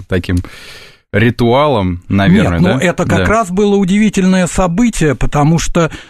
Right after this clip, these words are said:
Speaker 2: ну, актуальная, актуальная звезда того времени, западная, оказывается, в Москве. Причем забавно, он же приехал с мамой
Speaker 1: Мгм.
Speaker 2: ей показать Москву.
Speaker 1: Он какое-то время еще провел потом
Speaker 2: Да,
Speaker 1: в России,
Speaker 2: да, и он
Speaker 1: да.
Speaker 2: приехал, на самом деле, не полным составом.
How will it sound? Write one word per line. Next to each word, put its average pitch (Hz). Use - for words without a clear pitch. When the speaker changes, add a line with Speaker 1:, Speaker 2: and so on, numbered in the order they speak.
Speaker 2:
ну, 160
актуальная, 170
актуальная 160
звезда 117
того 123
времени, 131
западная, 113
оказывается, 113
в 101
Москве. 139
Причем 135
забавно, 143
он 123
же 117
приехал 123
с -
мамой 151
Speaker 1:
Мгм. 95
Speaker 2:
ей 113
показать 117
Москву. 120
Speaker 1:
Он 139
какое-то 240
время 123
еще 107
провел 110
потом 107
Speaker 2:
Да, 165
Speaker 1:
в -
России, 127
Speaker 2:
да, 156
и 175
он 214
Speaker 1:
да. 208
Speaker 2:
приехал, 202
на 175
самом 190
деле, 175
не 185
полным 156
составом. 131